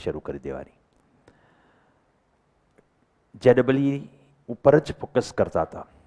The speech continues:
એડવાન્સ કે મેઇન્સ, એમને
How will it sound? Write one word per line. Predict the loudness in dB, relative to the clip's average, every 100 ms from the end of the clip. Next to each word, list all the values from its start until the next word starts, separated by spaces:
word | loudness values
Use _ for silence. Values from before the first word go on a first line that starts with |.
| _ _ _ _ _
એડવાન્સ | 0 4 4 2
કે | -8
મેઇન્સ, | -8 -8 -10 -16 -20 _ _ _ _ _ _ _ _ _ _ _ _ _ _ _ -2
એમને | 0 2 0 0